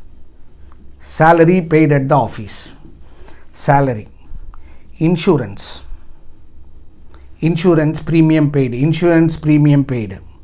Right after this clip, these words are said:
Insurance premium. Next, uh,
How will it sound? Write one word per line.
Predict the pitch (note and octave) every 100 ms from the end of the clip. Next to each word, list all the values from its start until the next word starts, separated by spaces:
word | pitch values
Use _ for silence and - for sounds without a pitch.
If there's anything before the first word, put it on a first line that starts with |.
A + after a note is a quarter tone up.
| - - - - - - - - - -
Insurance | D#3+ D#3+ E3+ E3 E3
premium. | - D3+ C#3 A#2 -
Next, | D3 D3+ - C#3+
uh, | D3+